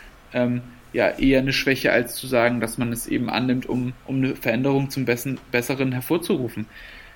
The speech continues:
Ähm, abgesehen davon, und, ähm, da hast du auch schon gute Punkte angesprochen, glaub ich,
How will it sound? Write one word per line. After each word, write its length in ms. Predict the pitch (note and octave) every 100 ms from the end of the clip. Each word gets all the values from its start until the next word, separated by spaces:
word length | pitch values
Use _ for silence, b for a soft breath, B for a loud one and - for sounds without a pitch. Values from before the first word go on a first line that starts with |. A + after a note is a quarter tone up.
| B - A#2+
Ähm, 380 | B2 B2 A#2+ A2+ - - - - - - - - -
abgesehen 420 | B2 - C3 B2
davon, 460 | A#2 A#2 - F#3 D#3
und, 300 | A2 A2+ - A2+
ähm, 280 | A2 A2 A2
da 120 | A#2
hast 160 | B2
du 80 | -
auch 40 | B2
schon 160 | C#3
gute 180 | C3 B2+
Punkte 340 | - B2 A#2+
angesprochen, 600 | - A#2+ C3+ - C3 C#3+
glaub 200 | B2+ A#2
ich, 220 | B2 -